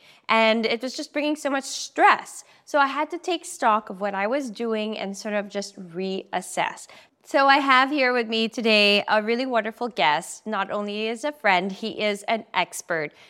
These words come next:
Now, he has an Oxford diploma on nutrition,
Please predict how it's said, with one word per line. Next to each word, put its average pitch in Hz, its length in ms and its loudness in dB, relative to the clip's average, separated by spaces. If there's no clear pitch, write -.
Now, 185 220 -2
he 208 240 -8
has 185 560 0
an 196 240 -6
Oxford 190 540 -2
diploma 226 720 2
on 190 160 2
nutrition, 294 640 0